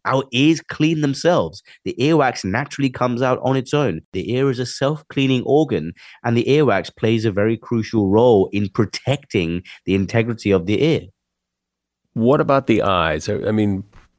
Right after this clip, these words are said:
Speaker 2: people know to wear sunglasses in the sun and, you know, not stick <laughs> anything in your eye, but I mean, what else are we supposed to do?
Speaker 1: It's a really worrying trend that we're seeing more and more people these days developing myopia, short-sightedness.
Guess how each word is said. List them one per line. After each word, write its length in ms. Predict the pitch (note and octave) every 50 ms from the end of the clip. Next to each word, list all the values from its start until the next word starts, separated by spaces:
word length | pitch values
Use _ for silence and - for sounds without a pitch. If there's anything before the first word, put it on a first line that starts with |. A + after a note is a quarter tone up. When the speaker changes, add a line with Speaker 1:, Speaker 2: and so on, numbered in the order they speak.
| _ _
Speaker 2:
people 240 | C#3 B2+ - G#2 G#2
know 180 | G2+ F#2+ G2
to 80 | F#2+ G2
wear 220 | F#2 F2+ F2+ F2+
sunglasses 640 | - - A2+ G#2 G2+ F2+ F2+ F2 F2+ - - F#2+ D#2+ F#2
in 140 | F2 E2+
the 80 | E2 E2+
sun 480 | - - C3+ A#2+ A2 A2+ A2+ G#2+ G#2 F#2
and, 320 | D#2+ E2 D#2 D2 D2 -
you 80 | - G#2+
know, 240 | F#2 D#2+ D2+ D2+ D#2+
not 280 | - G#2 F2+ E2+ -
stick 340 | - - - - A2 - -
<laughs> 0 |
anything 420 | - G2+ F#2+ F2+ - - B2 G2 G2+
in 100 | A2 A2+
your 220 | G2 D#2+ D#2 F2
eye, 300 | F#2+ F2+ E2 D2+ D2 D#2+
but 180 | E2 E2 D#2+ E2+
I 60 | E2+
mean, 160 | F2 F#2 F#2
what 160 | F#2 G#2 G2+
else 180 | G2+ G#2 G#2 -
are 60 | G#2
we 120 | F2+ F#2
supposed 360 | F2+ - - G2 F#2 F2 - -
to 100 | F2+ D#2+
do? 180 | F2+ F#2 F#2 - - _ _ _ _ _ _ _ _ _ _ _ _ _ _ _ _ _ - - - - - _ _ _ _ _ _ _ _ _ _ _
Speaker 1:
It's 240 | D3+ D#3 - - -
a 100 | F3 D#3
really 280 | C#3+ D#3 G3 B3 D4 C#4+
worrying 420 | C4+ E3 C3+ C3 C3+ C3+ B2+ B2
trend 340 | - - - A#2 A#2+ B2 G#2+
that 140 | G#2+ G2 D2
we're 120 | F#2+ G2
seeing 640 | G2 - - - B2 B2 B2 B2 A#2+ B2 A#2+ A#2 G2 -
more 380 | - G#2+ G2 G#2 B2+ D#3 - A3
and 100 | F#3+ D3+
more 220 | C#3+ C3+ B2+ F#2
people 420 | - - - B2+ B2+ - B2+ A2 G2+
these 320 | E2+ G2+ F#2+ F#2 F#2 F2+
days 400 | - G2+ F2+ F2+ F2 F2+ F2+ F2
developing 640 | - - G2+ E2+ G2 G2 G2+ G2 - - G#2 G2 G2
myopia, 720 | F#2+ F2+ F2+ G2+ G2 F#2+ G2 G2 - - A2+ - - - - _ -
short-sightedness. 1080 | - - C#3+ C#3+ B2+ C3 - G2+ F#2+ F#2 - E2 - - C#2+ C#2 - - - - -